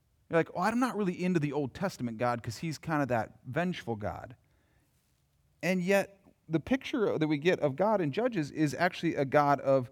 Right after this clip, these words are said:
grace and compassion. Because the interesting thing here is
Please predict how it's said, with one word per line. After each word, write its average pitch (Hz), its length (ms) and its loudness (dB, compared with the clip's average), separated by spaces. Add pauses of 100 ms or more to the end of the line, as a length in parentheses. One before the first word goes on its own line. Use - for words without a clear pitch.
(460)
grace 180 720 0
and 131 220 -2
compassion. 135 880 -6 (1900)
Because 180 300 0
the 185 160 -2 (100)
interesting 285 560 2
thing 208 320 0
here 185 600 2 (400)
is 190 340 4